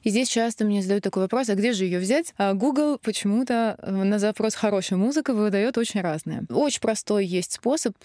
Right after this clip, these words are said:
просто слушать Грэмми. Есть конкурс Грэмми, который присуждается каждый год. Там достаточно много номинантов, достаточно много призеров в разных направлениях музыки. И можно вот такой плейлист каждый год себе забивать. И это здорово расширяет кругозор, здорово расширяет вот этот опыт, на котором потом базируется все, что мы делаем. Но это такое,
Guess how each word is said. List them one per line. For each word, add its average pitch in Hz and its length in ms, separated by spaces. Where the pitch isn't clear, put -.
просто 220 380
слушать 190 400
Грэмми. 160 440
Есть 220 520
конкурс 165 480
Грэмми, 285 480
который 233 520
присуждается 175 640
каждый 196 320
год. 240 260
Там 165 420
достаточно 180 460
много 196 320
номинантов, 226 680
достаточно 165 420
много 175 200
призеров 214 640
в 180 80
разных 175 340
направлениях 180 520
музыки. 254 420
И 190 40
можно 185 360
вот 180 140
такой 190 360
плейлист 196 480
каждый 175 300
год 175 160
себе 170 260
забивать. 190 540
И 202 220
это 190 180
здорово 185 460
расширяет 170 420
кругозор, 180 640
здорово 175 360
расширяет 170 640
вот 185 160
этот - 220
опыт, 233 320
на 175 100
котором 190 380
потом 175 200
базируется 175 500
все, 165 120
что - 160
мы 175 100
делаем. 151 460
Но 247 140
это 262 80
такое, 233 580